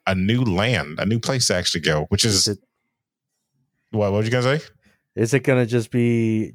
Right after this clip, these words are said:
Speaker 2: just for a heist, or we could just explore? Or are they gonna have
Speaker 1: I
Speaker 2: property
Speaker 1: think
Speaker 2: we could buy
Speaker 1: as,
Speaker 2: there?
Speaker 1: as
Speaker 2: What
Speaker 1: far as I
Speaker 2: was
Speaker 1: can see right now, it's
Speaker 2: Uh,
Speaker 1: just a heist.
Speaker 2: Yeah, that's all I saw.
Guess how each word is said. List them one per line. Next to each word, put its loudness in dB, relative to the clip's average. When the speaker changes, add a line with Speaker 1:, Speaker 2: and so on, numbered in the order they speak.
Speaker 2:
just 0
for 4
a 0
heist, 0
or 4
we 2
could -2
just -4
explore? 2
Or 4
are 0
they -2
gonna -2
have 0
Speaker 1:
I -8
Speaker 2:
property 4
Speaker 1:
think 2
Speaker 2:
we 0
could 0
buy 4
Speaker 1:
as, 2
Speaker 2:
there? 4
Speaker 1:
as 2
Speaker 2:
What 0
Speaker 1:
far 2
as 2
I 2
Speaker 2:
was 0
Speaker 1:
can 0
see 0
right 0
now, 0
it's 0
Speaker 2:
Uh, 0
Speaker 1:
just 0
a 2
heist. 0
Speaker 2:
Yeah, 4
that's 0
all 4
I 4
saw. 2